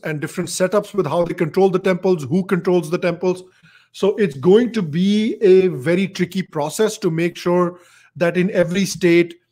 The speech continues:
the temples are freed. But that is absolutely the need of the day.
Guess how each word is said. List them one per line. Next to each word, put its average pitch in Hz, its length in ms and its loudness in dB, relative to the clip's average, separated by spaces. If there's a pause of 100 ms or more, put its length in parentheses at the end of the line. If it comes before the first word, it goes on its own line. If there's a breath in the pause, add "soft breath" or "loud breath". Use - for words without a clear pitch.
(280)
the 190 60 -20
temples 170 420 -2
are 156 80 0
freed. 196 420 0 (300 soft breath)
But 170 120 0
that 220 140 2
is 214 140 -2
absolutely 214 480 0
the 165 120 0
need 165 200 -2
of 139 80 -4
the 135 80 -6
day. 123 220 -10